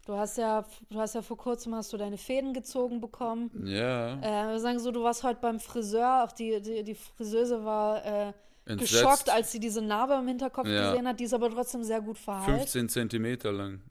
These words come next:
Speaker 1: Ja, die war aber Gott sei Dank nicht so tief. Also hat dich wirklich halt einmal
Speaker 2: Mhm.
Speaker 1: aufgeschabt hinten, aber er ist nicht
Speaker 2: Ja.
Speaker 1: richtig ins Fleisch rein,
Speaker 2: Nein,
Speaker 1: so quasi.
Speaker 2: konnte er nicht.
Speaker 1: Ähm, Sport machen sollst du immer noch nicht?
Speaker 2: Nee, ich trainier Beine.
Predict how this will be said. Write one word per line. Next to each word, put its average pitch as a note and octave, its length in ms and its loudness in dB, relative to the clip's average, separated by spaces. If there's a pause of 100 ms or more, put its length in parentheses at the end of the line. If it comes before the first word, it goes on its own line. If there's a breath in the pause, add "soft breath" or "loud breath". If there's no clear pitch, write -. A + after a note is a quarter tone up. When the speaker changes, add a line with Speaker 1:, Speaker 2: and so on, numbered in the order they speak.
Speaker 1:
Ja, G#3 220 2
die G#3 80 -2
war A#3 80 2
aber A#3 120 2
Gott B3 160 4
sei B3+ 120 -2
Dank A#3+ 160 0
nicht A#3+ 160 -4
so A#3+ 100 -2
tief. A#3+ 380 -4
Also G3 180 -2
hat A3 120 0
dich A3 140 -6
wirklich A#3 300 -4
halt A3 160 -2
einmal G#3+ 220 -2
Speaker 2:
Mhm. A3 60 4
Speaker 1:
aufgeschabt G3 680 -2
hinten, G#3+ 300 -6
aber G3+ 200 -2
er G3 60 4
ist G3+ 120 -2
nicht G#3+ 120 2
Speaker 2:
Ja. F#3+ 140 0 (340 loud breath)
Speaker 1:
richtig - 440 -4
ins A3+ 220 -2
Fleisch G#3+ 420 -2
rein, A2 60 0
Speaker 2:
Nein, G#2 220 2
Speaker 1:
so F3+ 100 -6
quasi. - 80 -18
Speaker 2:
konnte A2 320 0
er F#2+ 80 0
nicht. F#2 320 -8 (300 loud breath)
Speaker 1:
Ähm, G#3+ 580 -2
Sport A#3+ 380 2
machen B3 300 -2
sollst A3 280 -2
du B3 40 -2
immer B3 220 -2
noch C4 180 -6
nicht? C4 300 -4
Speaker 2:
Nee, A2 220 2
ich - 100 -2
trainier B2 280 2
Beine. A2+ 540 2